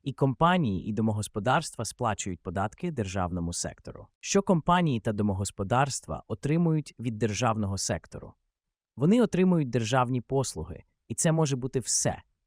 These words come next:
від збирання сміття і подібного до доріг та інших видів інфраструктури, а також багато інших речей. Домогосподарства також отримують допомогу, таку як житлова допомога, якщо орендна плата трохи висока, або дитяча допомога, якщо у них є діти, так?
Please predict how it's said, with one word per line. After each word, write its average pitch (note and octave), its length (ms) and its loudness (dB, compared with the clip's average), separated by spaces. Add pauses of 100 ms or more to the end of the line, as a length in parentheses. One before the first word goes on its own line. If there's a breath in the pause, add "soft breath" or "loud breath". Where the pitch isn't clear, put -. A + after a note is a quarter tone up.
(140)
від A2+ 160 -2
збирання B2+ 460 2
сміття A#2 460 -2
і A2 100 0
подібного G2 600 -6 (220 soft breath)
до B2 120 0
доріг B2+ 480 0
та B2 120 -2
інших A#2+ 480 -4
видів G#2+ 340 -4
інфраструктури, - 920 -6 (380)
а - 80 -4
також F3+ 320 0
багато B2+ 400 0
інших A#2 500 -2
речей. - 440 -12 (680)
Домогосподарства D3 840 2
також B2 200 -4
отримують B2 460 0
допомогу, G#2+ 640 0 (120)
таку C#3 260 -2
як A2 140 0
житлова B2+ 420 2
допомога, G2 520 -2
якщо F#2 360 -4
орендна A#2+ 440 0
плата A2 300 -2
трохи F#2+ 280 -6
висока, F#2+ 540 -6 (280)
або A#2 200 0
дитяча B2 500 0
допомога, F2 500 -6
якщо F#2+ 340 -4
у G#2+ 60 0
них G#2+ 240 -4
є F#2 80 -4
діти, F2+ 420 -10
так? B2+ 320 -6